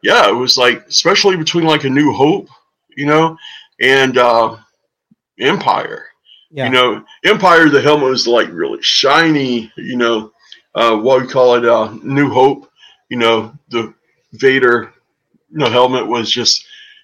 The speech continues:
Speaker 1: it was slightly imperfect, you know, like,
Speaker 2: Yeah.
Speaker 1: had different textures.
Speaker 2: Yeah. So it's, you know, George Lucas was, kinda started that.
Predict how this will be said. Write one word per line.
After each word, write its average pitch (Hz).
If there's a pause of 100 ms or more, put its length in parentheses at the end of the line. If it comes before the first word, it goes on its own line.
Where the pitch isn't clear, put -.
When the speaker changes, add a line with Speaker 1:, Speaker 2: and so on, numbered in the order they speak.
(120)
Speaker 1:
it -
was 131
slightly 160
imperfect, 139 (380)
you 165
know, 196 (140)
like, 117
Speaker 2:
Yeah. 113 (380)
Speaker 1:
had 156
different 156
textures. 160 (1200)
Speaker 2:
Yeah. 170
So 185
it's, 196
you 185
know, 208
George 220
Lucas 214
was, 180 (160)
kinda 202
started 214
that. 143